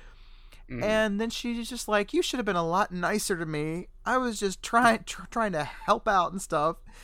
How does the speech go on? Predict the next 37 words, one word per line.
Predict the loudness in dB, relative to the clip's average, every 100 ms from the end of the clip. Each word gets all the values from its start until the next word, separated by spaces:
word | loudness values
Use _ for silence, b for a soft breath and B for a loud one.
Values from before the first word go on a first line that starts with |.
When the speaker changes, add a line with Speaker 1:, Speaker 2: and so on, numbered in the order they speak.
| B -12 B -14 -4
Speaker 2:
And | -2 0
so | 0 0
she | 0 -2
loads | 2 2 0
his | -6 -10
corpse | -2 2 2 0
into, | -8 -4 0
like, | 0 0
a | -4
cart | -6 -2 2 2 0 -14 -4
and | -2 -2 -8 -12
takes | -4 -4 -4
it | -8 -6
to | -6
the, | -4 -4 -6
the | -10 -8
garage | -8 -4 0 4 6 4 2 -2 -8 -12 b b b b b b -18 -6
and | -2 0 0 -4
Speaker 1:
Yeah. | -8
Speaker 2:
loads | -2 2 2 0
him | -6 -4
in | -6 -6 -8
her | -6 -6 -8 -12
car, | -2 0 2 2
and, |
like, | 0 -4
this | -6
homeless | -2 -2 -2 -4
guy | -2 -4
sees | -4 -6 -6 -6 -4
her, | -2
and | -2 -4
she's | -6 -6 -8
just | -4
like, | -4 -2
"Um, | 0 0 0
I'll | -2 -2